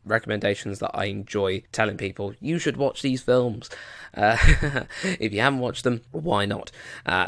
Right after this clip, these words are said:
but next up on my review list, so we have got the sequel to The Santa Claus, uh, and this brings me back to what I was saying about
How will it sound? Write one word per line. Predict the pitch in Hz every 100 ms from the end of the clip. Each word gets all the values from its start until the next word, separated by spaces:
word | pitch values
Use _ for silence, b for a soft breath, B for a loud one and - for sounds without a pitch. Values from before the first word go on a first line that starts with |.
| -
but | 107 104
next | 131 - -
up | 131 -
on | 117 117 110
my | 107 104 104 101
review | - 104 98 104 101
list, | 107 - -
so | - 101 98
we | 113 120
have | 120 110
got | - 107 - - -
the | 127 113 110 110 104 - - _ _ _
sequel | - - 190 - - 104 - _ -
to | - 98 85
The | 87
Santa | - 95 -
Claus, | 104 101 117 - B B B
uh, | - 92
and | 98
this | 113 -
brings | 120 104
me |
back | 107 107
to | -
what | 101 95
I | 98
was | -
saying | 107 98 104
about | - 98 95 104